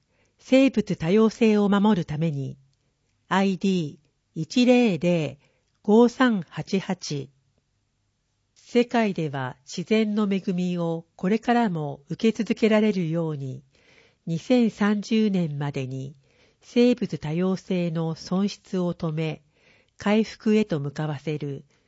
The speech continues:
ネイチャーポジティブ、自然最高の実現を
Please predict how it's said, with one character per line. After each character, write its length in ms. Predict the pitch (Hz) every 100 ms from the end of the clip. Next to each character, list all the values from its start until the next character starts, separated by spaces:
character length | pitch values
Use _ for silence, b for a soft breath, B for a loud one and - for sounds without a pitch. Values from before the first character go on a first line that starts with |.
| _ _
ネ 140 | 180 220
イ 100 | 226
チ 140 | -
ャ 120 | 220
ー 20 |
ポ 180 | 208 214
ジ 160 | 208 180
テ 140 | -
ィ 40 | 127
ブ、 200 | - - _ _ _ _ _
自 200 | - 170
然 240 | 190 190 185
最 320 | - 175 170 _
高 420 | - 156 151 143 _ _ _ _ _ -
の 220 | 175 175
実 340 | - 165 -
現 300 | 175 180 170
を 280 | 165 160 156